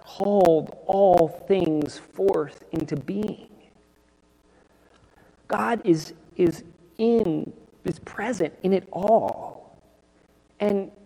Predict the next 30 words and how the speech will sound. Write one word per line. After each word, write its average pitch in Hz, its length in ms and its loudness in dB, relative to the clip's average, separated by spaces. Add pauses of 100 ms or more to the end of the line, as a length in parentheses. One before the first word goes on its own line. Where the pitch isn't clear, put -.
(320)
if - 240 -10
we 214 120 -2
can 196 240 -6
take - 600 -8
the 185 80 -4
time 175 920 -4
to 151 120 -8
slow - 420 -2
down 170 720 0 (100)
and 139 220 -2
notice, - 720 -4 (1120)
we 190 140 0
have 185 220 2
the 170 240 -4 (100)
opportunity 165 920 -4 (160)
to - 340 -4
respond 190 1080 -4
with - 260 -4 (100)
reverence, 160 840 -6 (100)
to 123 120 -10 (240)
be 170 120 4
overcome 185 560 2
with - 180 -4
reverence, - 460 -8
to - 120 -12
connect 190 460 -6
to 175 80 -8
God 190 500 -2 (220)
in 180 100 2
this 165 300 -2